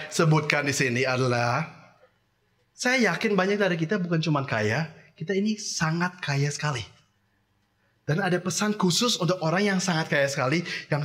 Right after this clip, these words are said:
Tuhan berikan. Tapi pesannya kita bahas nanti. Tapi kita harus sadar dulu semua katakan,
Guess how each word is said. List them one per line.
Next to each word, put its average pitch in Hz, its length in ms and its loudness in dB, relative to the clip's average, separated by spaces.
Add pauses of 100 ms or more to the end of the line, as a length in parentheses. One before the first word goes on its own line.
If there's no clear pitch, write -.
Tuhan 165 320 2
berikan. 175 400 2 (240)
Tapi 190 240 0
pesannya 190 400 0
kita 180 240 0
bahas 131 240 2
nanti. 120 240 0 (160)
Tapi 233 240 0
kita 262 160 2
harus - 80 0
sadar 262 240 4
dulu 233 160 2
semua 247 240 2
katakan, 233 320 2